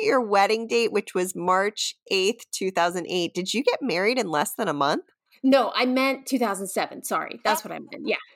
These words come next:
Speaker 2: yeah. No, I'm crazy, but I'm not that crazy.
Speaker 1: Holy cow, you did not put that in any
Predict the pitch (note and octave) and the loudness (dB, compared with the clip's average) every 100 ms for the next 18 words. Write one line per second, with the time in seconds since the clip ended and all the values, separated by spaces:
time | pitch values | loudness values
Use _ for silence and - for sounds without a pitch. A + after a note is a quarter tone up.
0 | _ - - _ _ A#3 A3+ A3+ G3 - | _ -14 -14 _ _ 0 4 4 2 -2
1 | - F4 - D4 C#4+ E4+ C#4+ G#3+ G#3+ D#3+ | 0 0 2 0 2 0 0 0 0 -2
2 | E3+ - - F#3 F3+ D#3 G#3+ - _ - | -4 -6 -4 -4 -2 -4 -6 -8 _ -20
3 | - - _ _ _ B5 B5 B4+ B4+ C5 | -20 -20 _ _ _ -20 -16 -14 -14 -20
4 | _ C5 C5+ _ B4 A#4+ _ _ _ _ | _ -20 _ _ _ _ _ _ _ _
5 | _ _ - D4 F4 F#4+ G4 G4+ - D4+ | _ _ 0 8 8 8 6 4 8 12
6 | C#4+ C#4 C4 B3 - F3+ C4+ F#4 G4 G#4+ | 12 10 6 -4 0 4 4 6 6 6
7 | - C#4 C4+ C4 A#3 G3+ - F3+ F#3+ C#4 | 6 2 6 6 6 2 -2 0 2 2